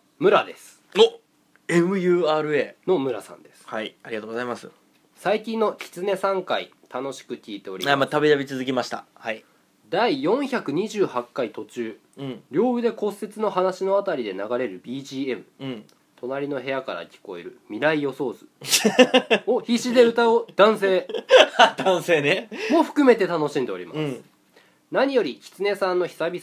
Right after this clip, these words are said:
Speaker 1: の登場、嬉しいです。
Speaker 2: うん。
Speaker 1: 運河ペイの再会を切に望みます。
Speaker 2: おー、ありがとうございます。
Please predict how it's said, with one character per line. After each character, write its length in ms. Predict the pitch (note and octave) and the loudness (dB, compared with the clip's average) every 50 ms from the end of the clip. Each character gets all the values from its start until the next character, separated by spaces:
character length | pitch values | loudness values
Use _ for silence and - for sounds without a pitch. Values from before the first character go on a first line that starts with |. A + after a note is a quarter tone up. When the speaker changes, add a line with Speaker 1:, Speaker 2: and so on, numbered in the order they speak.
| - D#3 D3 | -4 -4 -4
Speaker 1:
の 80 | C#3+ C3+ | -4 -6
登 280 | B2+ - B2 A#2 G#2+ | -6 -6 -6 -6 -6
場、 160 | G2+ G2 F#2 | -8 -10 -10
嬉 260 | D2+ F#2 G2+ A2 A2 - | -10 -10 -10 -10 -10 -12
し 120 | - F#2+ | -12 -14
い 40 | D#2+ | -14
で 140 | C2 - - | -14 -18 -20
す。 140 | - A#2+ | -16 -14
Speaker 2:
う 20 | C3 | -14
ん。 180 | B2+ - - _ _ _ _ _ _ _ _ _ _ _ - | -14 -14 -18 _ _ _ _ _ _ _ _ _ _ _ -2
Speaker 1:
運 120 | D#3 G3+ | -2 2
河 160 | G3+ G3+ G3 G3 | 2 2 2 2
ペ 220 | F#3+ F#3 F3+ F3 | 0 0 0 0
イ 20 | |
の 220 | E3 D3+ C#3+ - - _ | 0 0 -2 -4 -6 _
再 200 | - B2+ C3 B2 | -6 -6 -6 -6
会 200 | - B2 A#2 A2 | -6 -6 -6 -6
を 140 | G#2+ - - | -8 -10 -10
切 320 | - G3 F#3 - E3 D#3+ | -12 -12 -12 -10 -10 -8
に 180 | E3 - F#3 - | -6 -6 -8 -8
望 260 | A#2+ A2 G#2 G#2 F#2+ | -10 -12 -10 -10 -10
み 120 | F#2+ F2+ E2 | -10 -12 -12
ま 160 | E2 D#2+ E2+ | -14 -12 -4
す。 60 | C3 | -2
Speaker 2:
お 220 | C3 B2+ B2 A#2+ A2+ | 2 2 2 2 2
ー、 20 | |
あ 60 | A2+ | 0
り 80 | A2+ A2+ | -2 -2
が 60 | A2 | -4
と 40 | A2 | -6
う 40 | G#2+ | -6
ご 40 | |
ざ 80 | A2+ A2+ | -8 -8
い 20 | |
ま 120 | A#2 B2 A#2 | -8 -8 -10
す。 200 | - A2+ - | -12 -14 -16